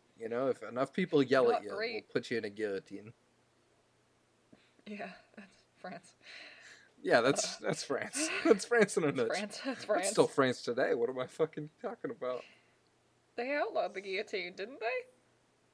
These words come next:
Speaker 1: Yes.
Speaker 2: So, you can't quite do that one anymore then, huh?
Speaker 1: Yeah, that seems like, I don't know. That seems like, uh, politicians just covering,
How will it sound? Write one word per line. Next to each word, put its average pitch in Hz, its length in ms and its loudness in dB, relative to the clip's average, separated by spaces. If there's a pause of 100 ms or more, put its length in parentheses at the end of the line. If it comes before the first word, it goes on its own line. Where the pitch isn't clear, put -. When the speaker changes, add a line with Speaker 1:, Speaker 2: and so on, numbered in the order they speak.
(280)
Speaker 1:
Yes. - 680 -8 (2000)
Speaker 2:
So, 185 340 -10 (400)
you 214 140 -12
can't - 360 -8
quite 190 400 -4 (2000)
do 190 200 -8
that 165 220 0
one 165 180 -6
anymore 175 440 -10
then, 170 280 -6
huh? 185 240 -8 (120)
Speaker 1:
Yeah, 135 180 4
that 202 200 0
seems 165 280 -2
like, 117 260 2 (760)
I 165 60 2
don't 120 120 2
know. 90 180 -2 (880)
That 175 120 -4
seems 151 280 4
like, 113 380 0
uh, 101 200 -4
politicians 101 640 -2
just 98 220 -10
covering, 95 300 -4